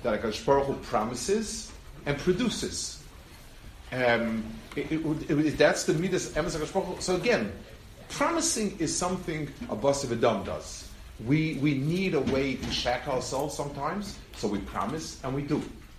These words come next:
But, but the idea that HaKadosh Baruch Hu needs a promise, and that's his midas emes, that he keeps his promise, very, very strange,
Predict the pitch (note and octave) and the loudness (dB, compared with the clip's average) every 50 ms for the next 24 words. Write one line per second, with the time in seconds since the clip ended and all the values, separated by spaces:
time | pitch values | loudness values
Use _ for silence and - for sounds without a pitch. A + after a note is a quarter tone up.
0 | - - - - - - - - A#2 G2 - C3+ C3+ C3+ C3+ - - - - C3 | -20 -20 -20 -20 -20 -18 -16 -14 -4 2 4 6 6 6 4 -2 -6 0 2 2
1 | B2+ C3 C#3+ B2 A#2+ A#2 G#2 - - C#3 E3+ G#3 A#3 C4 G#3+ D#3 D#3 C#3+ B2 A#2 | 2 2 2 0 0 0 -2 -2 -2 0 0 2 0 0 0 0 0 0 0 0
2 | G#2 - A#2+ - - E3+ E3+ - D3 A#2 A2+ A2 A2 B2 E3 - - G#3 G#3 - | -2 -2 -4 -2 0 0 0 0 0 0 0 0 0 0 0 0 0 0 0 0
3 | - F#3+ F#3 F#3+ G3+ F3+ - - - - B2 A#2+ D#3 F#3 F#3 - F3 C#3 - A#2+ | -2 -2 -2 -2 -4 -4 -6 -8 -6 -4 0 0 2 0 0 0 -2 -2 -2 -4
4 | A#2 A#2+ C#3+ F#3+ F#3 G#3 F#3 C3 - - - - D3 F3+ G#3 A3 G#3 - - - | -2 0 0 0 0 0 0 0 -2 -6 -6 -4 0 0 2 2 0 -2 -4 -8
5 | - - - - - - - C3+ A#2 G#2+ F2 - - - - A3 G#3 - A3 - | -10 -10 -14 -16 -14 -6 -4 -2 -2 -2 -4 -6 -6 -2 0 0 0 0 -2 -4
6 | - - - A3 G#3 G#3+ A3+ G#3+ - - - - - - - - - - - - | -4 -2 0 0 0 2 0 -2 -4 -6 -6 -6 -6 -8 -8 -10 -12 -14 -14 -16
7 | - - D#3+ E3 F#3+ F3 D3+ C3 G2+ G#2 G2 F#2 - - - E2 D2 - - - | -12 -8 2 4 6 6 6 4 2 0 -2 -2 -4 -6 -6 -6 -8 -8 -10 -12